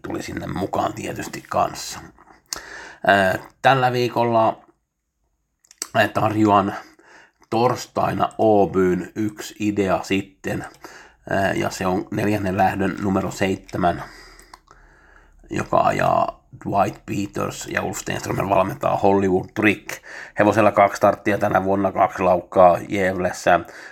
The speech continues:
kahdeskymmenesviidettä ja Aksevallassa kolmaskymmenesensimmäinen tammi-, kuuta nyt tekee kolmas startti.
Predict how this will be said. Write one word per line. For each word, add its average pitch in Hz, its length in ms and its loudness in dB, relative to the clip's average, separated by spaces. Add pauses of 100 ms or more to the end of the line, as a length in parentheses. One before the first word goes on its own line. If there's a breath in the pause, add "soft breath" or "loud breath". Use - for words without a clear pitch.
kahdeskymmenesviidettä 95 1040 0
ja 95 120 2
Aksevallassa 90 640 0
kolmaskymmenesensimmäinen - 1040 -6
tammi-, 82 340 0
kuuta 87 260 -6
nyt - 160 -8
tekee 101 240 -6
kolmas 98 380 2
startti. - 600 2